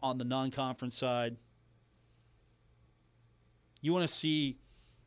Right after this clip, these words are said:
you don't wanna see one double A's. You don't wanna see F C S schools. You wanna see Marshall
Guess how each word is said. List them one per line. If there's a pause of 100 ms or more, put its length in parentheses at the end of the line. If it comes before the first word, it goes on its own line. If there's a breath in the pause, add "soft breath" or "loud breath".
(200 soft breath)
you
don't
wanna
see (140)
one
double
A's.
You
don't
wanna
see
F
C
S
schools.
You
wanna
see (1700 soft breath)
Marshall